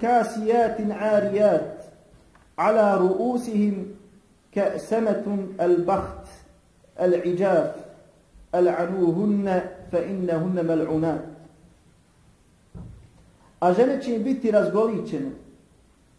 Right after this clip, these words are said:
i slabo obučene. Na njihovim glavama će biti punđe, frizure, kao grbe iznemoglih deva.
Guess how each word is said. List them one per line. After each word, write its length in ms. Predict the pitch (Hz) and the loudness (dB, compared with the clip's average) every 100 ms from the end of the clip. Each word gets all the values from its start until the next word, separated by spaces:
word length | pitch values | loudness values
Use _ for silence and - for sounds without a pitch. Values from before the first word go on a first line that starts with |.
| _ _ | _ _
i 80 | - | -12
slabo 300 | 175 214 196 | -2 0 2
obučene. 520 | 175 160 156 156 147 131 - - _ _ _ _ _ _ _ _ _ _ _ _ _ - | 0 -2 -4 -6 -6 -10 -16 -20 _ _ _ _ _ _ _ _ _ _ _ _ _ -6
Na 160 | 170 | -2
njihovim 600 | 208 262 254 233 233 208 | 2 4 6 4 2 2
glavama 500 | 190 208 247 240 220 | 4 6 6 2 -2
će 120 | 214 | -2
biti 440 | 190 233 - 196 - | -2 -4 -4 -6 -4
punđe, 400 | 220 196 139 135 - - - | -2 0 -2 -6 -12 -16 -10
frizure, 580 | 160 160 165 175 170 - - - - _ _ _ _ _ - - _ _ _ | -6 -4 0 2 2 -2 -10 -20 -20 _ _ _ _ _ -20 -20 _ _ _
kao 320 | - 233 214 185 | 0 4 4 4
grbe 580 | 233 185 202 196 - - - - | 2 4 2 2 0 -8 -14 -10
iznemoglih 680 | 165 175 190 185 165 151 147 | -8 -4 -4 -4 -2 -2 -2
deva. 320 | 151 143 143 | -4 -4 -8